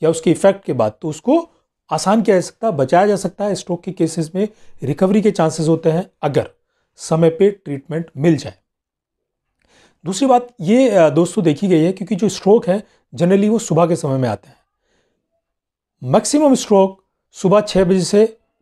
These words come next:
नौ बजे के बी-, बीच में आते हैं। बहुत बार ऐसा भी देखा गया है कि जो मरीज़ रात को सोते हैं, अगर सोते-सोते अर्ली मॉर्निंग में स्ट्रोक आ जाए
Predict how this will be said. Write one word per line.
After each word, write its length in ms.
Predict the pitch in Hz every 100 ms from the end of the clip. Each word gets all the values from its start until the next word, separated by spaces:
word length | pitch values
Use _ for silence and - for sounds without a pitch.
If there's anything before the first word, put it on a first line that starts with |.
| _
नौ 220 | 143 185
बजे 200 | 196 190
के 120 | 185 170
बी-, 380 | 160 156 _
बीच 240 | 165 160 180
में 80 | 165
आते 240 | 131 143
हैं। 200 | 147 208 _ _ _ _
बहुत 200 | - 190
बार 140 | 185 190
ऐसा 180 | 180 208
भी 100 | 208
देखा 240 | 185 185
गया 160 | 175 180
है 80 |
कि 120 | 185 156
जो 120 | 160
मरीज़ 260 | 165 175
रात 180 | 160 151
को 80 | 170
सोते 280 | 160 143 165
हैं, 60 |
अगर 100 | 156
सोते-सोते 520 | 160 156 156 156 165 165
अर्ली 200 | 151 170
मॉर्निंग 260 | 165 165
में 80 | 156
स्ट्रोक 320 | - 156 139
आ 60 | 160
जाए 160 | 120